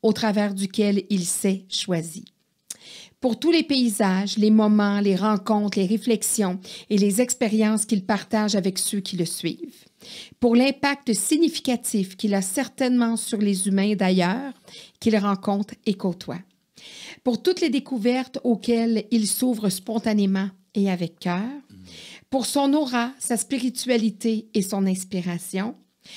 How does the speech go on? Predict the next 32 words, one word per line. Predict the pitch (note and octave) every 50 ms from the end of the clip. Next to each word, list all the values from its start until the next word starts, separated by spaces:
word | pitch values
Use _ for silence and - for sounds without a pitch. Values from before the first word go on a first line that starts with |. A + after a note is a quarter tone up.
| - - - - -
Pour | B3 A#3+ B3+
l'espoir | C4 C#4+ C4+ - - - D4+ D4 C#4+ C#4 C4 - -
contagieux | - D#4+ D#4+ D#4 - D4 C4 B3 A3 A3 A3 A#3+ A#3+ A3
qu'il | A3 - - A#3 G3+
veut | F#3 G3+ F#3+
partager. | F#3+ F#3+ F#3 - - - F#3 F3+ F#3 - D3+ D#3 F#3+ - _ _ _ _ - - - - - - - _ _
Pour | - A#3+ B3 B3
avoir | A#3+ A3 A3 B3+ A#3+ A#3
mis | A#3 B3 C4 C4 C4
en | A#3+ A3+
vedette | G#3 A3 A3 F#3+ F3 A3 A3 A3+ A3 - - -
son | - - - A3+ G#3+ G3+ G3
être | G3 G3 G3+ G#3 G3+ G3+ - F#3 -
et | - A3+
son | G3+ - G#3 G3+ F#3+ F#3
âme. | F3 F3 G3 G#3+ A#3+ C4 C4+ C4 A3+ A3+ A#3 _ _ _ - - - - - - - - - - - - - _ -
Parce | D4+ D4+ - - -
qu'il | - D#4 D4
a | C#4+ C#4+
choisi | C4+ - - D4 C#4 C4 A#3 A#3+ C#4+ D#4+
en | D4+ C4
toute | B3+ - - E4+ F4
simplicité | - - - D4 B3 - - B3 A#3 - - A3+ - - C#4 C#4 - - A#3
et | A#3 -
authenticité | B3+ A#3+ B3 - B3+ B3 A#3+ - - A#3+ G#3+ - - - - - - B3 B3 B3 -
de | F#3+ A3
partir | G#3 G#3+ - A3+ - - - - B3+ A#3
à | G#3 G#3
la | G3+ G3
découverte | F#3 F#3 A#3 A3+ - A#3 G3 A3+ A3+ A3+ A3 - A#3
de | G3+ F#3+ G3+
lui-même | F#3 F#3 G3 F#3+ G3 F#3+ G3 G3 G3 F#3+ F#3